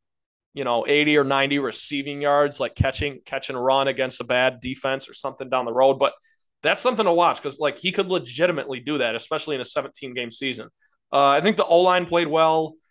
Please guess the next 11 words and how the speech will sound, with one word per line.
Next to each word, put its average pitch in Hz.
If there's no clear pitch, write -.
against 151
a 147
good 151
D-line, 139
like 131
Collins 135
mentioned. 131
The 143
Hutch 202
reality 160
check, 165